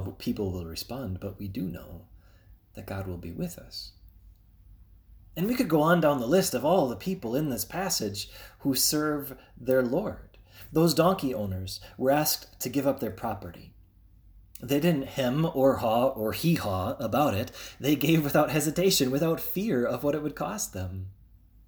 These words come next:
The disciples literally gave the clothes off their back to give Jesus something he could sit on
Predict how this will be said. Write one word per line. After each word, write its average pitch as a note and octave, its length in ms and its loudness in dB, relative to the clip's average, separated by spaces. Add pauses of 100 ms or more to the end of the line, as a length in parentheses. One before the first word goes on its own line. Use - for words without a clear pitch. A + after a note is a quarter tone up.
(840)
The D3 100 -2
disciples F3+ 500 2
literally D3 460 2
gave F#3+ 280 2
the - 60 -2
clothes G3+ 340 2
off D#3+ 140 2
their C#3+ 100 -2
back F3 280 2
to D3 80 -2
give C3+ 200 -4
Jesus C#3 400 0
something E3+ 320 0
he C#3+ 80 -4
could B2 160 -4
sit E3 180 -2
on G#2 280 -2